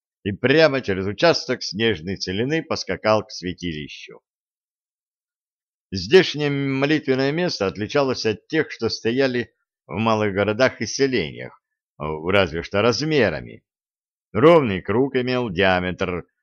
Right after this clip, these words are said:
не менее двухсот саженей, полторы сотни метров с изрядным гаком.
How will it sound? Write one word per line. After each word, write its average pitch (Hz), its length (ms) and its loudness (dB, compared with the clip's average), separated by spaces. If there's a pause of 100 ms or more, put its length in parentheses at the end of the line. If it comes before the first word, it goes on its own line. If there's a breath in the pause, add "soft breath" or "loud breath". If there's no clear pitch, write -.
(200)
не 92 140 -2
менее 139 400 0
двухсот 110 640 -4
саженей, 90 1000 -2 (540)
полторы 147 380 4
сотни 143 420 0
метров 110 800 0
с - 100 -8
изрядным 110 800 -2
гаком. 78 520 0